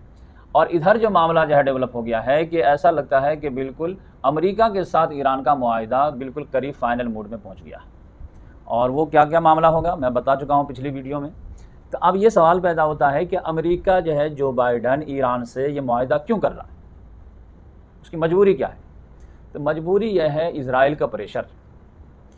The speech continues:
इसराइल का प्रेशर अमेरिका पर इस कदर बढ़ गया था कि जो बाइडेन को फ़ैसला लेना ही था। इसराइल का प्रेशर क्या था कि ईरान को रोको,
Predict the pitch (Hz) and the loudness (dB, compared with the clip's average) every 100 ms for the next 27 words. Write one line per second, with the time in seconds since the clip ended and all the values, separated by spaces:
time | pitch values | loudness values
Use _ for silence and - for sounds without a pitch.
0 | - - - - - 143 165 175 220 202 | -20 -20 -20 -16 -12 -4 0 2 2 0
1 | 190 165 165 185 151 147 151 165 160 127 | 2 2 2 2 0 -2 0 0 0 -4
2 | - 143 175 151 135 127 113 113 139 151 | -6 -2 -2 0 0 0 -2 0 -2 -2
3 | 151 151 135 123 120 120 139 135 117 113 | -4 -4 -2 0 0 0 -4 -8 -8 -8
4 | 127 123 104 110 120 113 73 - - - | -6 -6 -4 -6 -6 -8 -16 -20 -20 -20
5 | - - - - - - 127 147 160 180 | -20 -20 -20 -20 -20 -14 -6 0 0 0
6 | 160 147 151 160 147 127 135 156 165 156 | -2 -2 -2 -2 -2 0 -2 -2 -2 -4
7 | 160 139 - - 139 139 156 170 165 135 | -4 -4 -12 -12 -2 0 0 -2 -4 -2
8 | 143 156 160 156 | -2 -2 -4 -4